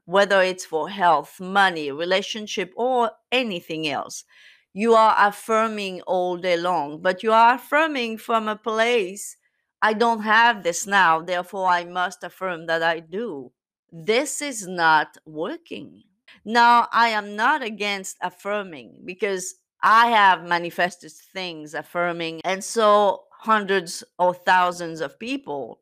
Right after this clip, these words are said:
out there, they can testify that they have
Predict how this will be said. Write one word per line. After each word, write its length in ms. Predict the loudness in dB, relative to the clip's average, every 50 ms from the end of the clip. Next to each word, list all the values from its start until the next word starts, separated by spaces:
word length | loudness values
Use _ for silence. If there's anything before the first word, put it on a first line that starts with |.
| _ _ 2
out 320 | 2 2 2 0 -2 -2
there, 460 | -2 0 0 0 -4 -6 -6 -10 -14 _ _ _ _
they 220 | -2 -2 -2 0
can 320 | 0 -2 -4 -4 -4 -4 0
testify 800 | 0 0 0 0 -6 -8 -8 -2 2 4 4 6 6 4 2 2
that 220 | 0 0 0 2
they 160 | 0 0 0
have 580 | 2 2 4 6 6 6 6 6 4 2 0